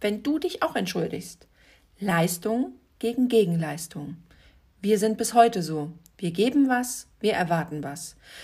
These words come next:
Es fällt schwer, diese Schleife zu durchbrechen und ohne Erwartungshaltung zu geben. Und selbst wenn wir das gut können,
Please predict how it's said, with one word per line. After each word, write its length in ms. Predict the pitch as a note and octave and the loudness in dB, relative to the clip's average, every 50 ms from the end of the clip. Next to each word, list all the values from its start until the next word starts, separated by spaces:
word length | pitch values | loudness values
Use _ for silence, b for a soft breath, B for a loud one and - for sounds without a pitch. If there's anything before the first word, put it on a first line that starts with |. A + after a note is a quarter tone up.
| B B | B B
Es 220 | B B G#3+ G#3 - | B B -4 -2 2
fällt 200 | B3+ B3 A#3+ A#3+ | 2 2 2 2
schwer, 460 | - - - A#3 A#3 G#3 E3+ D#3+ E3+ | 2 2 6 6 6 6 6 2 -2
diese 240 | E3 F#3+ G3 F#3 F#3 | -2 -2 -2 -2 -2
Schleife 400 | F3+ - - F3+ F#3 A3 - C4 | -2 2 4 4 4 4 2 -2
zu 140 | - - A#3 | -6 -6 -4
durchbrechen 680 | G#3 A#3 A3+ - - - A3+ A#3+ A#3+ B3+ A#3+ B3 C#4+ C4 | -4 -4 -6 -4 -2 0 0 0 0 0 0 0 0 0
und 260 | - F#3+ F#3+ - - | -2 -4 -4 0 0
ohne 220 | F#3 G3+ G3+ G#3+ | 2 2 2 2
Erwartungshaltung 1000 | G#3+ - G3+ F3 F3 E3+ F3 F3 F#3+ F#3+ - - F#3 F3 E3+ F3 F3 F3 F3+ F3+ - - | 0 0 0 2 2 2 2 0 -4 -8 -6 -4 -4 -4 -2 -4 -6 -8 -8 -10 -12 -12
zu 200 | - - - F3 | -10 -8 -6 -4
geben. 500 | E3 - - G2 - - E3 D#3+ - - B B B B B B B B B B B B | 0 2 2 2 2 0 -2 -8 -10 -12 B B B B B B B B B B B B
Und 140 | - A3 G#3+ | -2 2 4
selbst 400 | A3 B3+ D4+ F4 F4 - - - | 6 8 8 6 4 2 -2 2
wenn 160 | C#4+ C#4+ C#4 | 4 6 6
wir 80 | C#4+ | 6
das 220 | C#4 C#4 C4+ C4 - | 6 4 2 -2 -2
gut 240 | - D#4 D#4+ - - | -2 -2 -2 -2 0
können, 460 | - C4+ A#3 G3+ E3+ E3 E3 - | 0 0 2 2 0 -2 -4 -6